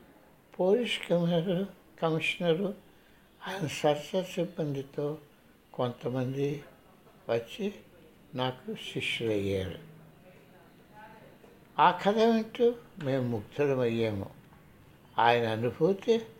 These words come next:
ఆ రోజు రాజకీయాలు, ఆయనకు గోచరించిన దృశ్యంలోని మాటలపైన ఎన్నో ప్రశ్నలు ఆయన అడిగాము.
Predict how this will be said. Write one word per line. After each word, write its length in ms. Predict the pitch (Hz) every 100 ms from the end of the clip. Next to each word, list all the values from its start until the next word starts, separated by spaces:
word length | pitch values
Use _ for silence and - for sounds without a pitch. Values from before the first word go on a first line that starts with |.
| - - - -
ఆ 180 | 120 123
రోజు 560 | 127 143 147 156 135
రాజకీయాలు, 1000 | 131 127 131 135 - 180 165 165 170 190 - - - - - - 147
ఆయనకు 500 | 147 156 160 156 135 165
గోచరించిన 800 | 190 220 - 262 262 - 202 160
దృశ్యంలోని 800 | 135 135 - 175 156 156 151
మాటలపైన 920 | 139 123 127 - 143 135 - 139 131 139 - - - - - -
ఎన్నో 560 | 160 190 226 240 233
ప్రశ్నలు 800 | 226 - 160 - - 160 156 170 180 - - - - - -
ఆయన 300 | 120 127 127
అడిగాము. 560 | 120 107 110 110 98